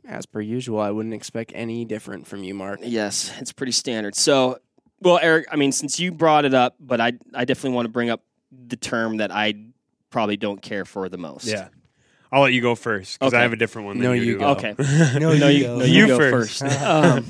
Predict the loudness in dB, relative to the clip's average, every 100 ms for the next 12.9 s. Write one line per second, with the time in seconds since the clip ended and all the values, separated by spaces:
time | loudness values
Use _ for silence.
0 | -6 -4 -2 -2 -4 -4 -6 -10 _ 2
1 | 4 2 0 -8 -6 -6 0 4 6 6
2 | 6 4 4 2 0 -2 -6 -4 -6 -6
3 | 0 2 4 4 2 2 2 0 0 0
4 | 0 2 0 -2 -6 -8 -8 -4 -2 -2
5 | -2 0 4 4 0 -2 0 2 2 0
6 | -2 -6 _ _ _ -10 -8 -6 0 0
7 | 2 -2 -2 -2 -2 -6 -12 -14 _ _
8 | _ -2 0 0 -2 -2 0 -2 -2 -4
9 | 0 0 0 -4 -8 -10 _ _ _ -14
10 | -6 -6 -2 -2 2 2 0 -6 -2 2
11 | 2 0 -6 -6 -4 -4 -6 -6 -10 -6
12 | -6 -6 -8 -4 -4 -6 -8 -10